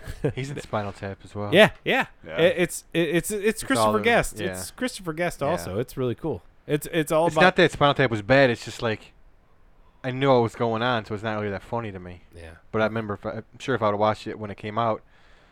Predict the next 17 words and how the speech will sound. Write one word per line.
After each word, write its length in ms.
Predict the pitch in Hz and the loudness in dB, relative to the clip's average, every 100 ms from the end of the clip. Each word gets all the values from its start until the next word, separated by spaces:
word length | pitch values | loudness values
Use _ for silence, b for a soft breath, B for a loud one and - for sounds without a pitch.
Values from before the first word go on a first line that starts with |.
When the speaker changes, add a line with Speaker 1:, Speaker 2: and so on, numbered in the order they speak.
| b b _ - _ - | b b _ -20 _ -10
Speaker 2:
I 80 | 101 | -6
wouldn't 240 | 107 104 | -6 -6
have 60 | 101 | -8
understood 340 | 95 - 113 | -10 -6 -6
it 80 | 101 | -6
'cause 80 | - | -6
I 60 | |
was 80 | 98 | -8
only 120 | 98 | -8
one. 360 | 98 107 107 92 | -10 -8 -8 -2
Speaker 1:
<laughs> 40 | - - - - - - - 185 - 190 180 - 151 143 175 139 - - - 143 - - - - 135 - - _ - - - - 1077 1077 - - - - - B B - | 0 0 -2 -8 2 2 4 2 0 2 0 0 -6 -6 -10 -10 -10 -12 -10 -14 -14 -16 -16 -10 -10 -10 -20 _ -12 -12 -20 -20 -18 -10 -6 -2 -2 -2 -8 B B -18
This 200 | - 123 | -12 -6
one 100 | 143 | -4
Speaker 2:
So 200 | 131 107 104 | 0 2 4
Speaker 1:
goes 140 | 98 | 2
to 140 | - 110 | -4 -8
one. 460 | 127 165 107 85 | -8 -8 -8 -12